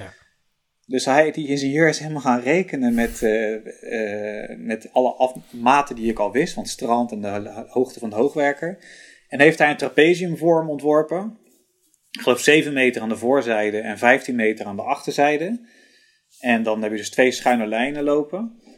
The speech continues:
Speaker 2: Maar als je,
Speaker 1: Ah.
Speaker 2: als je dat trapeziumvorm vanaf twaalf meter hoogte bekijkt, wordt het
Speaker 1: Ja.
Speaker 2: een vierkant.
Speaker 1: Ah, ja, ja, precies.
Speaker 2: Dus ik had een hoogwerker gehuurd. Eh,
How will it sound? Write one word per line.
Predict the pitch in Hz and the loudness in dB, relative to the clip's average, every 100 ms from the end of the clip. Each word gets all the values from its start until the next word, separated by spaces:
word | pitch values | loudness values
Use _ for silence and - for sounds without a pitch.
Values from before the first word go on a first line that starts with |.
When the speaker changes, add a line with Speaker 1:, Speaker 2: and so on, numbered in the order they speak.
| - - | -20 -14
Speaker 2:
Maar | - | -4
als | 127 | 0
je, | 143 | 0
Speaker 1:
Ah. | 160 117 - | 0 -6 -2
Speaker 2:
als | - 127 | 0 0
je | 110 113 | -4 6
dat | 170 208 - - - | 8 8 4 -16 -4
trapeziumvorm | 139 - 143 170 165 127 123 117 110 104 110 | -4 2 2 2 0 -2 0 0 0 -4 -10
vanaf | - 127 120 - | -2 2 2 0
twaalf | - 143 143 | 0 2 2
meter | 123 120 123 | 2 0 0
hoogte | 113 123 127 - 104 | 2 2 2 -2 -14
bekijkt, | - 123 151 226 - - | 2 6 6 2 -8 0
wordt | 135 147 | 0 2
het | 139 | 0
Speaker 1:
Ja. | 147 | 2
Speaker 2:
een | |
vierkant. | 156 139 95 95 - _ - | 2 2 -2 -12 -16 _ -10
Speaker 1:
Ah, | 117 | -4
ja, | 147 165 131 117 | -4 -4 -8 -10
ja, | 104 92 | -10 -12
precies. | 92 - 92 - - _ _ - - - | -14 -16 -14 -16 -18 _ _ -18 -18 -6
Speaker 2:
Dus | 143 | 0
ik | 151 | 4
had | 175 180 | 4 6
een | |
hoogwerker | 151 185 185 175 175 | 6 6 4 2 0
gehuurd. | 156 143 196 196 | -2 4 2 2
Eh, | 143 135 135 131 131 | 2 4 4 2 -2